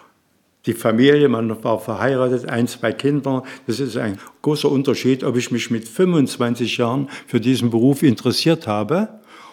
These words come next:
oder ob man mit siebzehn, achtzehn Jahren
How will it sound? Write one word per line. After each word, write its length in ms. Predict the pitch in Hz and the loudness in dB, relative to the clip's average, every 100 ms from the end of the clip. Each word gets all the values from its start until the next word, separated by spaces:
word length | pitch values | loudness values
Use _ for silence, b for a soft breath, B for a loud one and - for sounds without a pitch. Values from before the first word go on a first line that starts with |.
| B B - | B B -4
oder 480 | 147 151 147 156 160 | 0 2 2 2 0
ob 180 | 143 135 | -2 0
man 440 | 131 135 127 - 156 | 2 2 0 -4 -8
mit 220 | 135 110 | -8 -4
siebzehn, 440 | 151 - - 131 | -6 -4 -2 0
achtzehn 460 | 160 - - 131 117 | 0 -4 -4 -4 -2
Jahren 680 | 120 123 139 123 101 92 | 0 0 0 0 -2 -6